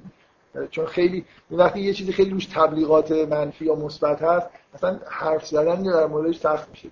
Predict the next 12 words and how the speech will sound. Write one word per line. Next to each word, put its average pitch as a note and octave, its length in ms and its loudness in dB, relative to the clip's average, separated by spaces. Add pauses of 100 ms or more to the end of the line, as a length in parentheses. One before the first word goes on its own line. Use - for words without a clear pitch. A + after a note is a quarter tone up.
(720)
به D#3 80 2
محض F3 220 6
اینکه G3 160 -2
بخواد F3 240 2
بگید E3+ 160 0
به E3 60 -2
اون E3+ 180 -4
بدی D#3+ 480 0
که D#3+ 160 -2
فکر D#3+ 240 -6
می‌کنید D#3 420 -4
نبوده، D3+ 640 0